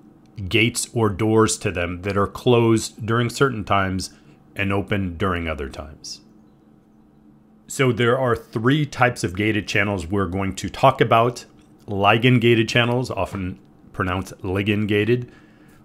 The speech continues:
voltage gated channels, and mechanically gated channels. Ligand gated channels are channels that open when some sort of signaling molecule or chemical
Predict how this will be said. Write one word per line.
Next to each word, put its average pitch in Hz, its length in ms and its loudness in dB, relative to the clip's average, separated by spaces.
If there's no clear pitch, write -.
voltage 110 580 2
gated 113 320 0
channels, 104 420 0
and 98 280 -6
mechanically 90 640 -6
gated 73 340 -8
channels. 64 400 -14
Ligand 127 520 6
gated 123 280 4
channels 113 440 0
are 104 180 -4
channels 113 480 0
that 98 120 -4
open 113 420 -2
when 98 180 -4
some 135 380 0
sort 120 560 0
of 101 320 -4
signaling 123 720 0
molecule 120 840 0
or 104 140 2
chemical 123 720 0